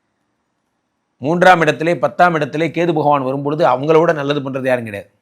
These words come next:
ராகுலாம் உபஜயஸ்தானம் பதினொன்னாம் இடத்துல வந்தா அதை விட நல்லது பண்றது யாரும் கிடையாது. அவ்வகையில உங்களுக்கு ராகு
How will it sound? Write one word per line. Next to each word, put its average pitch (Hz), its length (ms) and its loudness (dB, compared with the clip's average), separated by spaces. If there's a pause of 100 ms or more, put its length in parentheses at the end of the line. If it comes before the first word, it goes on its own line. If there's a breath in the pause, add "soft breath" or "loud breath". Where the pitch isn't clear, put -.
(1200)
ராகுலாம் 170 680 6
உபஜயஸ்தானம் 151 640 2
பதினொன்னாம் 165 420 0
இடத்துல 139 400 -4
வந்தா 143 260 2
அதை 135 140 0
விட 165 180 2
நல்லது 139 240 0
பண்றது 127 260 -4
யாரும் 117 200 -6
கிடையாது. 92 200 -16 (1000)
அவ்வகையில 147 460 2 (560)
உங்களுக்கு 135 320 -4
ராகு 165 200 2